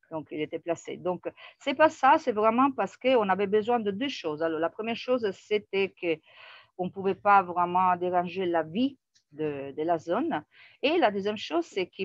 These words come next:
pour, euh, vous verrez, nous, on doit faire des collisions. On a des faisceaux de particules. On, je vous montrerai après les faisceaux de particules. Et, et donc, euh, il faudra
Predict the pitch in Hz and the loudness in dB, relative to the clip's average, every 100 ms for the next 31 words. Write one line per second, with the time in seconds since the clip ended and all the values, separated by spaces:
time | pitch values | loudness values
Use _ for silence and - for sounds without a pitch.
0 | 185 247 254 240 220 196 208 226 247 226 | -10 -8 0 6 6 6 0 4 4 6
1 | 226 311 339 _ _ 220 277 294 226 226 | 4 4 -2 _ _ -2 0 4 2 2
2 | - 190 196 185 - 330 311 285 233 226 | -2 -4 -4 -6 -4 -2 0 -2 -4 -2
3 | 240 320 - 196 185 175 190 - 302 277 | -2 -2 -6 -2 -2 0 -4 -4 -6 -4
4 | 277 302 247 233 214 - 190 - 233 294 | -2 -2 -2 -2 -8 -8 -20 -12 -6 -4
5 | 151 151 _ _ _ _ - 160 165 160 | -4 -8 _ _ _ _ -10 -6 -4 -4
6 | 160 185 196 208 202 - 190 202 196 208 | -4 -6 -6 -6 -8 -8 -6 -4 -4 -4
7 | - - 208 190 170 185 180 180 170 165 | -4 -4 -4 -2 -4 -6 -6 -8 -8 -12
8 | - 165 - 262 339 392 - - - _ | -14 -20 -10 -4 -4 -2 -4 -4 -16 _
9 | _ _ _ 190 190 185 175 170 170 165 | _ _ _ 0 2 4 2 0 -2 -4
10 | 165 _ _ _ _ 190 185 254 262 214 | -8 _ _ _ _ -6 2 2 2 2
11 | 185 - 247 254 285 285 226 220 220 311 | 2 2 -2 -4 -4 -4 2 4 6 4